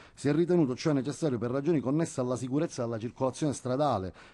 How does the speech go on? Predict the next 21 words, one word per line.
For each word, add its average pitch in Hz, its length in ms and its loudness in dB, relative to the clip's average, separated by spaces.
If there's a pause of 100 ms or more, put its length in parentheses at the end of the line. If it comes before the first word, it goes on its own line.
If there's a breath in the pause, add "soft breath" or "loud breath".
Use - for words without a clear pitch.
che 123 80 -2
l'autorità 127 440 2
pubblica, 113 640 0 (140)
mh, 113 460 0
preposta 127 520 0
verifichi 107 680 -2 (540 soft breath)
attraverso 131 500 -4
specifiche 117 560 -4
prove 117 460 -2 (540)
in 110 140 -2
area 139 220 0
chiusa 113 480 -4
e 117 100 -6
nel 117 240 -4
traffico, 127 640 -8 (360 loud breath)
tanto 185 260 2
la 139 100 4
capacità 127 460 -2
di 120 80 0
un 117 80 2
conducente 110 800 -2